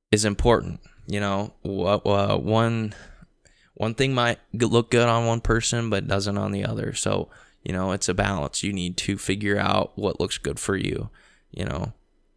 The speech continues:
that's important. I'm not a fan of body hair. I do not like body hair. I shave my torso at least once a week. You know, I just, I do not like it. I think it is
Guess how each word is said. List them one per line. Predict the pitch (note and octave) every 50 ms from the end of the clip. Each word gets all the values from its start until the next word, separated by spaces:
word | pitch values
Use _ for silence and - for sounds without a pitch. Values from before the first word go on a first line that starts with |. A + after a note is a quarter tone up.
| _ -
that's | A2 G#2 A2+ A#2 -
important. | A2 G2 - - B2+ G#2 - - - - _ _ _ _ _ _ _ _ _ _ _ _ _ _ _ _ _ _ _ _ -
I'm | A2 A2 B2 C3+ C3+ C3 A#2+
not | A2 G#2 G#2
a | G2+
fan | - - G#2+ G2+ F#2+
of | F2+ F#2
body | - G2+ G2 F#2+ F#2+
hair. | - - - - - -
I | - F#2
do | G2+ - D#2+
not | D2 E2 G2+ G2+ G2+ -
like | - G2 -
body | - - G2 F#2 F2+ -
hair. | - - D#2+ D#2+ - - - _ - - - - _ _ _
I | - G#2 G#2+
shave | G#2+ - A#2+ G#2+ A2 G#2+
my | A2 G#2 G2+ G2+ G2 G2 G2 F#2+ - _ _ _ _ _ _ _ _ _ _ _ _ _ _
torso | - - G#2+ G#2 G#2 - - A2 G#2 G#2+ G#2+ A2 - _ _ _ _ _ _ _ _ _ _ _ _ _ _ _ _ _ _ _ _ _ _ _ _ _ -
at | G2+ G#2
least | F#2+ A2+ A#2 A2 -
once | A#2 A2 A2 -
a | A#2
week. | F#2+ F#2 F2+ F#2+ - - - - - - _ _ _ _ _ _ _ _ _ _ _ _ _ _
You | - F#2
know, | F#2 F#2 E2+ - G#2+ - _ _ _ _ _ _
I | - - G2+ G2+ G2+ G2 F#2 - _ _ _ _ _ _ - - - - - G#2 - _ _ _ _ _ _ _ _ _
just, | - A#2 A#2 G#2+ - - - -
I | G#2 G#2
do | G#2 G#2 G#2+ G2+ A2 G#2+
not | A2 A2 G#2+ G#2+ A2 -
like | - G#2 G2+ F#2+ - -
it. | F2+ - - -
I | - G2
think | F#2+ - - G2+ G2 - -
it | F#2+ D2+ F#2
is | G2 G2 - -